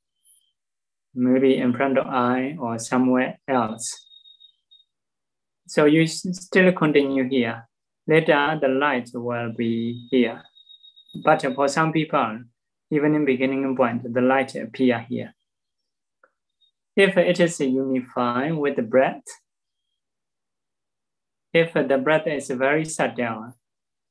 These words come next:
you may shift on the light, but only here, not any other place. Maybe a little bit bigger, but, uh, you don't pay attention.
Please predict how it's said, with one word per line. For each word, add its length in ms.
you 180
may 180
shift 440
on 160
the 100
light, 280
but 180
only 320
here, 400
not 260
any 200
other 300
place. 520
Maybe 260
a 40
little 300
bit 200
bigger, 420
but, 240
uh, 120
you 600
don't 280
pay 160
attention. 600